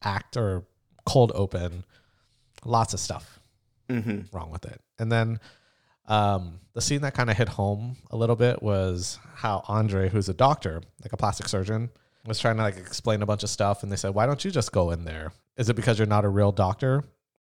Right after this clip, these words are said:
Speaker 1: Ah, that, that, that hits home a little bit
Speaker 2: Yeah.
Speaker 1: there. Especially, like, for me as a doctor, going into an I C U and looking at, um, I remember my grandmother was sick and I looked at the medications and the doctor went in and it's like, "Don't touch that."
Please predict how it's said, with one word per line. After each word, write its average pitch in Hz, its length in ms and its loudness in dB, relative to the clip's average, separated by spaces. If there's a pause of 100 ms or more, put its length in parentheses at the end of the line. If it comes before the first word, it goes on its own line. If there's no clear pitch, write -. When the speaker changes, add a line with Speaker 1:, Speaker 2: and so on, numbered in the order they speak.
(440)
Speaker 1:
Ah, - 380 -16
that, - 280 -6
that, 110 260 -2
that 110 140 0
hits 120 200 -2
home 95 280 -4 (220)
a 101 40 -12
little 95 160 2
bit 90 120 -2
Speaker 2:
Yeah. 107 160 4
Speaker 1:
there. 92 180 -8 (440)
Especially, 135 500 2
like, 113 340 0
for 120 140 0
me 131 220 0
as 107 120 0
a 98 60 0
doctor, 92 520 -2 (600)
going 113 240 4
into 110 180 2
an 104 80 2
I 104 120 2
C 110 200 0
U 104 280 4
and 104 120 0
looking 101 300 0
at, 101 300 0 (120)
um, 90 460 -4 (360)
I 113 60 0
remember 101 320 2
my 92 140 -4
grandmother 98 520 2
was 90 160 -2
sick - 460 -4 (220)
and 92 120 -10
I 92 80 -4
looked 92 220 -4
at 101 100 -12
the - 60 -2
medications 98 540 -4
and 92 100 -4
the 95 80 -4
doctor 92 260 -2
went 95 140 0
in 95 60 -4
and 92 80 -4
it's 98 80 -8
like, 85 140 -8
"Don't 107 140 2
touch - 220 0
that." 85 320 -6